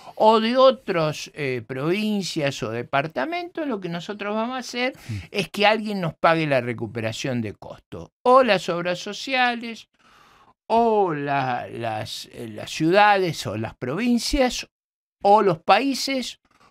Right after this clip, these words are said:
Speaker 1: o los individuos. Alguien nos va a recuperar los costos. Yo no voy a matar a impuestos a los ciudadanos de Buenos Aires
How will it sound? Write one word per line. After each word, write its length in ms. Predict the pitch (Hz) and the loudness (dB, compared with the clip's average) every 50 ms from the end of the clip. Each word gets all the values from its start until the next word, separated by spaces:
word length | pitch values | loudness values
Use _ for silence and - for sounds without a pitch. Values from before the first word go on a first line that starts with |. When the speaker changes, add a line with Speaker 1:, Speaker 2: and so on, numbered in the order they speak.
| _ _ _ - - | _ _ _ -2 4
Speaker 1:
o 220 | - 226 233 247 | 6 8 8 8
los 260 | 240 208 180 160 - | 8 6 4 4 2
individuos. 580 | 165 151 139 139 131 113 101 98 104 107 - - _ - | 0 0 0 0 0 -2 -2 -4 -6 -8 -8 -8 _ 2
Alguien 400 | - 233 254 277 277 254 240 208 | 4 6 6 6 6 4 0 2
nos 160 | 175 151 151 156 | 4 4 6 6
va 80 | 160 | 6
a 20 | 156 | 6
recuperar 520 | 156 147 135 135 135 120 135 131 135 139 | 4 2 0 -2 -2 2 4 4 4 4
los 180 | 135 120 110 - | 4 0 -2 -2
costos. 340 | - 104 90 - 139 131 | -6 -10 -8 -6 -6 -4
Yo 140 | 139 170 175 | -2 -2 0
no 140 | 175 170 156 | 0 0 0
voy 240 | 160 165 170 160 151 | 0 0 2 2 0
a 60 | 139 | 0
matar 420 | 139 131 131 135 - - 170 165 | 0 0 -2 -2 2 2 2 2
a 20 | 165 | 2
impuestos 640 | 143 131 120 - 139 120 107 - _ - 104 87 104 | 0 -2 -2 -2 -2 -4 -4 -6 _ -12 -10 -8 -6
a 60 | 113 | -6
los 180 | 107 107 104 | -6 -6 -8
ciudadanos 400 | - - 120 120 131 147 156 156 | -6 -6 -4 -2 -2 -2 0 -2
de 60 | 143 131 | -2 -2
Buenos 320 | 127 127 135 139 139 - | -2 -4 -6 -6 -4 -2
Aires 340 | 170 185 208 233 240 247 | 0 0 0 -2 -6 -8